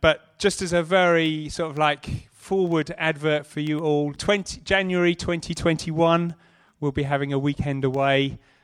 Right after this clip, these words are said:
Um, Alice has already booked in, um, or is at least looking at, uh, being able to come. So, uh, there you go. Log that in your heads. We haven't got the fi-, actual weekend yet. Um, we're sorting out that, that out this month.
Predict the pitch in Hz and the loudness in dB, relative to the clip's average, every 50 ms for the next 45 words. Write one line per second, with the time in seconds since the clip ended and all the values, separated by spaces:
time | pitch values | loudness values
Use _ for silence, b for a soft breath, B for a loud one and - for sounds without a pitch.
0 | b b b 127 120 123 127 - 143 135 131 127 123 - - - - - - 127 | b b b -10 -10 -10 -10 -10 -8 -8 -6 -6 -8 -8 -8 -10 -12 -14 -14 -12
1 | 127 120 131 131 127 123 131 131 123 113 113 110 - 123 123 - - - - 120 | -12 -10 -8 -8 -8 -6 -6 -6 -6 -8 -10 -10 -8 -8 -8 -8 -10 -10 -10 -8
2 | 110 101 104 104 104 - - - - _ b b b b b b b b b b | -8 -8 -10 -12 -16 -20 -20 -20 -20 _ b b b b b b b b b b
3 | b b b - 123 117 113 113 113 113 110 110 117 120 - - 117 113 107 104 | b b b -14 -12 -10 -8 -8 -8 -10 -10 -12 -12 -14 -12 -8 -6 -4 -4 -4
4 | 107 127 135 135 135 135 123 - - - 139 139 131 - 131 117 117 120 123 - | -6 -8 -6 -4 -4 -4 -6 -6 -10 -6 -4 -4 -4 -4 -4 -6 -4 -4 -4 -6
5 | - - - 120 117 113 - 123 120 120 123 120 120 117 113 - - 117 - - | -4 -2 0 0 0 0 -2 -2 -2 -2 0 0 0 0 -2 -4 -6 -8 -4 -2
6 | 127 117 107 104 104 - _ _ _ _ - - - 120 110 107 107 107 107 107 | 0 0 0 -2 -6 -14 _ _ _ _ -18 -12 -8 -6 -4 -4 -4 -4 -2 -2
7 | 107 107 110 - _ _ b b b b b b b b b b b b _ - | -2 -4 -4 -6 _ _ b b b b b b b b b b b b _ -8
8 | 110 110 113 107 - 107 101 98 95 - - - _ - 139 127 135 127 127 127 | -6 -4 -4 -4 -4 -4 -4 -4 -6 -8 -16 -20 _ -8 -6 -4 -4 -4 -2 -4
9 | 123 120 117 117 113 113 107 117 104 - 135 147 147 139 117 131 127 120 113 - | -4 -4 -6 -8 -10 -8 -8 -8 -6 -2 0 0 0 0 0 -2 -4 -4 -4 -4
10 | - 131 127 - 123 123 127 - - 113 110 110 147 170 131 120 120 110 - 113 | -4 -4 -4 -4 -8 -14 -12 -10 -10 -10 -10 -10 -12 -12 -8 -8 -8 -6 -6 -8
11 | 107 104 98 104 104 110 113 110 107 107 107 110 - _ _ _ 117 110 104 - | -8 -6 -6 -8 -8 -8 -8 -10 -10 -12 -12 -14 -18 _ _ _ -20 -18 -18 -18
12 | - 107 - - - 110 104 107 - _ - 120 120 120 123 - _ _ _ _ | -18 -18 -20 -18 -18 -18 -18 -18 -20 _ -20 -20 -20 -20 -20 -20 _ _ _ _
13 | _ - 120 113 - 123 123 123 123 123 123 - - 165 185 180 - _ _ | _ -10 -10 -8 -6 -8 -8 -6 -6 -8 -10 -8 -8 -10 -10 -10 -12 _ _